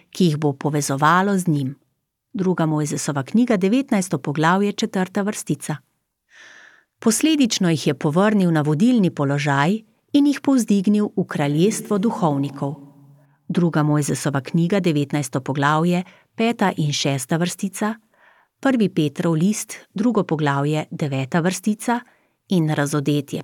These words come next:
peto poglavje, deseta vrstica. Tako sobota ni le proslavljanje stvarjenja, temveč tudi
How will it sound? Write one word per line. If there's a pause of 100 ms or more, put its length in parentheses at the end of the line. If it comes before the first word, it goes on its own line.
peto
poglavje, (100)
deseta
vrstica. (1400)
Tako
sobota
ni
le
proslavljanje
stvarjenja, (440)
temveč
tudi